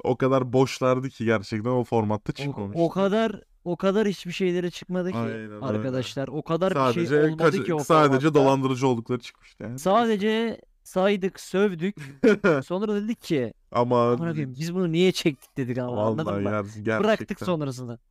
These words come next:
Speaker 1: Abi şimdi
Speaker 2: Buyurun hocam,
Speaker 1: şöyle,
Speaker 2: sen haberini sun.
Speaker 1: e, haberi alan Engin Polat'ın annesi Şükriye Polat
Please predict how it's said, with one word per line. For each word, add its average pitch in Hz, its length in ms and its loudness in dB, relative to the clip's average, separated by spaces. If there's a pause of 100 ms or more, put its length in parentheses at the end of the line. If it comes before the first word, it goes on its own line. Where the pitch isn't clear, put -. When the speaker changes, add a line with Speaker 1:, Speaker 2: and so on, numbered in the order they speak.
Speaker 1:
Abi 147 240 4
şimdi - 200 -2
Speaker 2:
Buyurun 220 160 0
hocam, 196 140 0
Speaker 1:
şöyle, 202 120 0
Speaker 2:
sen 190 120 0
haberini 185 320 0
sun. 143 140 -8
Speaker 1:
e, 120 360 2 (100)
haberi 165 400 4
alan 147 300 2
Engin 135 280 0
Polat'ın 139 400 0
annesi 135 600 0
Şükriye 123 600 -2
Polat 131 420 2